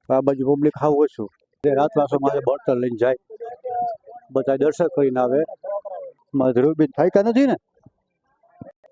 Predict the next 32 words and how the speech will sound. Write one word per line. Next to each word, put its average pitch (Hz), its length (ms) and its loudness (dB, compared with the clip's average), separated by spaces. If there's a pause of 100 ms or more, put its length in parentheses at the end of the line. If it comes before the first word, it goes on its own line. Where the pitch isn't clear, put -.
(400)
તો - 40 0
ધ્રુવબેન 202 460 4
હવે 202 120 6
ધીરે 160 260 4
ધીરે 170 200 4
આગળ 160 280 2
તો - 60 -4
જો 214 140 4
નદી 180 320 2
આવે 143 220 2
છે, 120 180 -4
જો 131 160 2 (1200)
આ 120 60 0
રસ્તો 143 280 2
પૂરો 165 240 2
થાય 156 180 2
નદી 156 300 4 (180)
ટપીને 170 340 2
પછી 160 200 2
આગળ 147 220 2
જવાનું 131 400 0
થાય 135 160 0
આપણે. 110 300 -6 (260)
જો 156 100 4 (300)
એવડું 180 300 4
પાણી 175 280 2
આવ્યું 175 260 4
છે 160 120 2
બા, 151 240 2
ઓલા 151 220 -4
લાકડાને 165 400 2
એવું 156 220 2